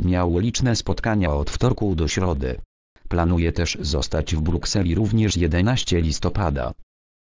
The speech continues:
Politycy z otoczenia byłego premiera przekonują, że aktywność dyplomatyczna Tuska związana jest z zachowawczym podejściem polskich władz.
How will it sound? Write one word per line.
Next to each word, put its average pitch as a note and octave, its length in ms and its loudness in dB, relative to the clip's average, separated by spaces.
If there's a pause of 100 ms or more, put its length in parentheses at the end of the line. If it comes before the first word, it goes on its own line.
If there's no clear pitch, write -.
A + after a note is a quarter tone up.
(380)
Politycy G2 540 0
z D#2 80 0
otoczenia E2 540 2
byłego D#2+ 400 2
premiera E2 400 2
przekonują, F#2+ 680 2 (280)
że F#2 180 2
aktywność D2+ 680 -2
dyplomatyczna D#2+ 760 0
Tuska F2 380 -2
związana D2 640 0
jest D#2+ 280 0
z E2 80 0
zachowawczym F2 800 -2
podejściem F2 680 0
polskich D2+ 460 -4
władz. D2+ 420 -2